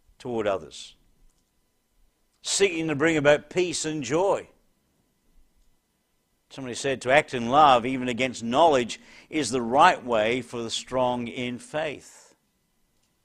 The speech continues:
And notice it says, "The kingdom of God is not a list of external rules."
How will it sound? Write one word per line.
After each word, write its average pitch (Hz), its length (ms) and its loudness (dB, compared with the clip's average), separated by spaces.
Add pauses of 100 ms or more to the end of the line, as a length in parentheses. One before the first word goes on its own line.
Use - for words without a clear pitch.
(2250)
And 127 120 -8
notice 226 300 0
it 170 80 -4
says, 165 560 6 (180)
"The 147 100 -6
kingdom 196 360 -4
of 139 120 -4
God 160 240 6
is 127 180 -4
not 165 800 -4 (280)
a 123 40 -10
list 127 440 -8
of 123 180 -10
external 127 640 -8
rules." 127 600 -12